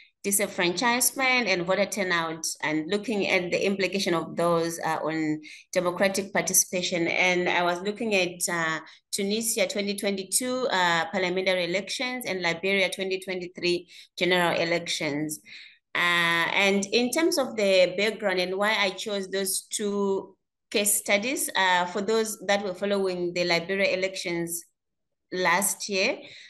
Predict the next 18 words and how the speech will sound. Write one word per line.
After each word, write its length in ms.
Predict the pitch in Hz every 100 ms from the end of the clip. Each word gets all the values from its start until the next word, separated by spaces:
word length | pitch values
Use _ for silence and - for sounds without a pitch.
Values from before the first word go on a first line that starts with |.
| _
I 140 | 202 202
think 320 | 254 247 233
they 80 | 190
were 140 | 185
notable 720 | 196 214 214 220 180 175 175
for 140 | 185
a 80 | 185
number 300 | 185 196 190
of 180 | 180 - -
positive, 540 | 202 190 196 175 170
uh, 260 | - 170 165
aspects, 680 | 175 226 - - 269 269 - -
uh, 200 | 165 156
in 140 | 175
terms 220 | 196 196
of 120 | 190 175
the 80 |
transparency, 1040 | 165 180 175 - 202 240 233 - 247 240